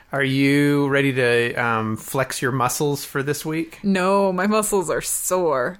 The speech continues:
Speaker 2: but I'm ready.
Speaker 1: Why are your muscles sore?
Speaker 2: I've been going to the gym. I met with a
Speaker 1: <laughs>
Speaker 2: trainer the other day, and she humiliated me.
Speaker 1: Yeah.
Speaker 2: I'm so sore. I'm
Speaker 1: <laughs>
Speaker 2: so sore. I tried to lift things today, and I couldn't.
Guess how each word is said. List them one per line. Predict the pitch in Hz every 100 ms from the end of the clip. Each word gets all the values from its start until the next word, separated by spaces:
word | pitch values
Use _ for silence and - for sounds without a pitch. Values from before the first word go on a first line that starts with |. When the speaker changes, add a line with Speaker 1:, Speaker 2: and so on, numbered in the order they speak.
| -
Speaker 2:
but | 202 196
I'm | 185 170
ready. | 165 143 104 165 - _
Speaker 1:
Why | - 139 123
are |
your | 123
muscles | 127 120 135 -
sore? | - 156 - - -
Speaker 2:
I've | 202 233
been | 226
going | 220 208
to | 196
the | 185
gym. | 175 202 254 349 320 - _
I | 185
met | 185 -
with | 185
a | 175
Speaker 1:
<laughs> | -
Speaker 2:
trainer | 214 233 254 247
the | 247
other | 233 233
day, | 233 240 233 247 254 -
and | 196 165 151 160 170 202 _ -
she | - - 208 175 170
humiliated | 196 196 165 156 190 220 233 240
me. | 262 311 311 _ _ _ - -
Speaker 1:
Yeah. | 214 123 - - - - 202
Speaker 2:
I'm | 170 190
so | - 214 202
sore. | 202 190 160 175 - - -
I'm | 208 202 185
Speaker 1:
<laughs> |
Speaker 2:
so | - 240 208
sore. | 202 202 180
I | 170
tried | 208 - 202 202 196
to | - 208 180 170 165 160
lift | - 208 269 -
things | 285 254 254 254
today, | - 240 233 233
and | 196
I | 165
couldn't. | 196 240 277 330 -